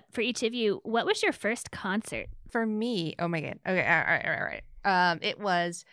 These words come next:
Speaker 2: The Pillows, which, um, i-, <sighs> it's an anime band,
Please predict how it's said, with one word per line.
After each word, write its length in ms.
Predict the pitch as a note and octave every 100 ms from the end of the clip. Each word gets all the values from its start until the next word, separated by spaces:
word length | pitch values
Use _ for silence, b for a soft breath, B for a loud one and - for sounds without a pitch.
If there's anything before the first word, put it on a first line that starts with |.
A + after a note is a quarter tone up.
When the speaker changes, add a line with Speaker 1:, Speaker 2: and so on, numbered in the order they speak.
| b
Speaker 2:
The 80 | -
Pillows, 960 | - A#3+ B3+ D4+ D#4+ F3+ - - - - - _ _ _ _ _ _ -
which, 380 | F#3+ F#3 - - -
um, 640 | G3+ F#3+ F#3 F3+ F3 F3+ - _ -
i-, 240 | A2+ - -
<sighs> 1400 | - - - B3 B3 - - - - - _ _ _
it's 140 | B3+ C4
an 60 |
anime 420 | - A#3 A3 G#3 F#3+
band, 560 | F#3+ F#3 G3 G#3 -